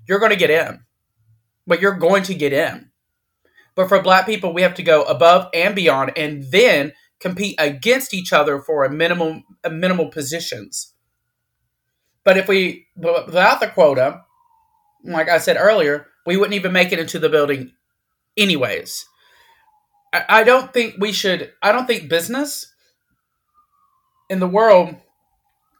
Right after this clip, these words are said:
should continue having to, like, actively put people of color in there, but, like, it is, it is a Band-Aid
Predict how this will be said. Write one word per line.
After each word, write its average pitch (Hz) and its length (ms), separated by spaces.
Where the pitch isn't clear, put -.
should - 340
continue 202 880
having 196 300
to, 180 260
like, 165 420
actively 185 1000
put - 520
people 233 380
of 226 100
color 240 320
in 240 180
there, 262 380
but, - 340
like, 175 420
it 196 160
is, 180 460
it 190 100
is 175 120
a 143 120
Band-Aid 143 920